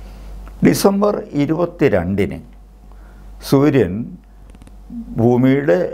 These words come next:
ഏഹ്, തെക്കോട്ട് ഏതാണ്ട് ഇരുപത്തിമൂന്നര ഡിഗ്രി, മധ്യരേഖയിൽ നിന്ന് ഇരുപത്തിമൂന്നര ഡിഗ്രി മാറി ഉത്തര, ആ,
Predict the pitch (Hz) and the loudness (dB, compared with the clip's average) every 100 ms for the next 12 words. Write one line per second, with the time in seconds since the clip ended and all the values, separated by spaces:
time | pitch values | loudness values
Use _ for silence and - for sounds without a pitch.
0 | - - - - - - - - 120 113 | -10 -18 -20 -20 -10 -4 -2 0 2 2
1 | - 139 117 131 156 147 - 110 110 107 | 2 2 2 -2 -6 -4 -2 0 0 -2
2 | 104 120 120 127 127 127 131 123 110 95 | 0 -2 -2 -2 0 0 0 0 -2 -2
3 | 92 90 101 101 110 123 120 120 117 113 | -2 0 0 0 2 2 2 2 2 0
4 | 117 135 113 107 110 117 120 127 123 107 | 0 0 0 0 0 0 2 2 0 -2
5 | 95 95 95 113 107 87 82 80 87 135 | -2 -2 0 0 0 0 -2 -2 -2 -2
6 | 160 - - - - - - - - 143 | -4 -16 -20 -20 -20 -20 -20 -20 -2 -2
7 | 147 165 151 139 - 104 151 - - | 2 2 4 2 -2 -12 -20 -16 -4